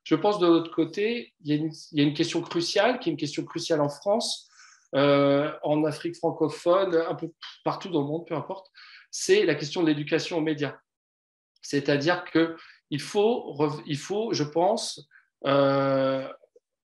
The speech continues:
essayer de former tout un tas d'ambassadeurs, d'ambassadrices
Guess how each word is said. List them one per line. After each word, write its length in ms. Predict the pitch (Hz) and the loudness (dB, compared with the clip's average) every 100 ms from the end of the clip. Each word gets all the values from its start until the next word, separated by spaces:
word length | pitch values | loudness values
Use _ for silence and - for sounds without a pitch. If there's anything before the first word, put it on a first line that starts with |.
| _ _ _ | _ _ _
essayer 300 | 147 170 202 | -8 -4 -4
de 40 | |
former 480 | - 247 - 233 240 240 - _ _ - | 0 0 4 4 4 2 -8 _ _ -4
tout 140 | 262 | 0
un 100 | 254 | 0
tas 220 | 240 240 240 | 2 2 2
d'ambassadeurs, 760 | 208 202 - 214 208 214 240 | 2 0 0 0 0 0 0
d'ambassadrices 1000 | 220 196 190 - 185 180 220 233 - | -2 0 -2 -2 -4 -4 -6 -8 -12